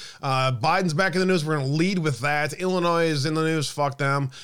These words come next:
And a bunch of other random news throughout the day. A couple cool threads I wanted to show you. Cheryl Atkinson back in the news, stuff like that. So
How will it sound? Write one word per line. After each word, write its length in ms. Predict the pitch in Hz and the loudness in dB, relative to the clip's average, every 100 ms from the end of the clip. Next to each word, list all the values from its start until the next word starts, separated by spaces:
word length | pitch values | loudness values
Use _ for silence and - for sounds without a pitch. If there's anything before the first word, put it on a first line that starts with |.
| - - | -20 -8
And 280 | 147 156 151 | -4 -2 0
a 40 | |
bunch 240 | 131 190 | 2 0
of 60 | 202 | 0
other 200 | 190 180 | 0 2
random 540 | 151 147 170 165 160 | 2 0 0 0 0
news 280 | 151 160 147 | 2 2 0
throughout 400 | - 151 147 143 | -2 0 0 0
the 80 | 151 | -2
day. 320 | 143 143 147 | -2 0 0
A 60 | 143 | 0
couple 220 | 165 151 | -4 -8
cool 220 | 131 160 | -4 -2
threads 320 | 127 131 147 147 | -2 0 0 2
I 60 | |
wanted 220 | 143 143 | 0 0
to 60 | 139 | -2
show 160 | 131 147 | -2 -2
you. 120 | 139 | -2
Cheryl 260 | 131 123 123 | -2 -2 -2
Atkinson 420 | 135 139 147 135 | -2 -4 -4 -2
back 180 | 135 135 | 0 0
in 60 | |
the 60 | 139 | 0
news, 260 | 139 139 | 0 0
stuff 220 | - 127 117 | 0 -2 -4
like 180 | 107 | -6
that. 260 | 101 127 117 | -2 -2 -2
So 300 | - 147 131 | 0 0 0